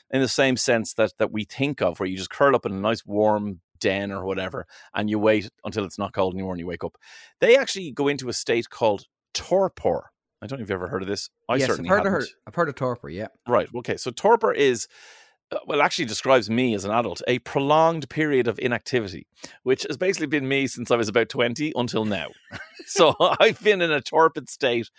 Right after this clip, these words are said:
Speaker 1: since then. But it's not hibernation proper. It's more like hibernation light. So hibernation is voluntary, okay?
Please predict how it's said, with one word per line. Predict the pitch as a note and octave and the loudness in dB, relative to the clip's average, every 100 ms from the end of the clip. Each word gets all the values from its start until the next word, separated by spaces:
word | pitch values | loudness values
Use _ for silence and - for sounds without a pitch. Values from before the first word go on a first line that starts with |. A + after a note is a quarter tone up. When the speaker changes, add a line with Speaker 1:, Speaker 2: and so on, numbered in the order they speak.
| - | -20
Speaker 1:
since | - D3 C#3+ D3+ | 0 2 2 0
then. | A#2 F#2+ - - - - - _ | 0 0 -10 -18 -18 -20 -20 _
But | D#3+ | 0
it's | E3 | 2
not | F#3 A3+ A3+ | 2 2 4
hibernation | G#3 G3+ F3+ E3+ D#3+ | 4 6 6 4 0
proper. | C3 D3 C#3+ C#3+ | 2 4 4 2
It's | C#3+ | 0
more | E3 G3 | 0 2
like | F#3 | 2
hibernation | D3 D#3+ D#3 C#3+ C3+ C3 A#2+ | 0 0 2 0 0 -2 0
light. | A#2 - | 2 2
So | - D3 - _ | 4 4 2 _
hibernation | - A#3 C4 C4+ F#3+ D#3 C3+ A#2 - _ _ | -2 2 2 4 4 2 0 -4 -6 _ _
is | C3+ A#2 | -8 -8
voluntary, | F#2+ F#2+ C#3 C#3+ G#2+ - - _ _ _ _ _ | -4 4 6 4 -2 -8 -16 _ _ _ _ _
okay? | A2+ D3+ E3+ | -2 0 0